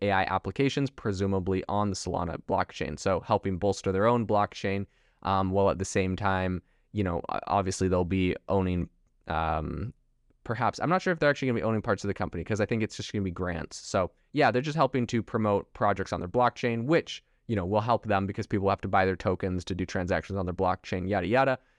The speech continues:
and will help support them. So I think this is fundamentally a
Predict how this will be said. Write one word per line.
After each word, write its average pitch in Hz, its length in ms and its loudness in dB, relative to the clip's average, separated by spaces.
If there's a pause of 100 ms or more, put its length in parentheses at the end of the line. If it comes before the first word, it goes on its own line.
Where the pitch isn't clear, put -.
(140)
and 101 160 -2
will 95 100 0
help 98 300 -2
support - 320 -4
them. - 120 -8
So 139 280 2 (320)
I 151 80 0
think 170 240 0
this 165 180 0
is 165 180 0 (120)
fundamentally 127 1160 -2 (220)
a 110 120 2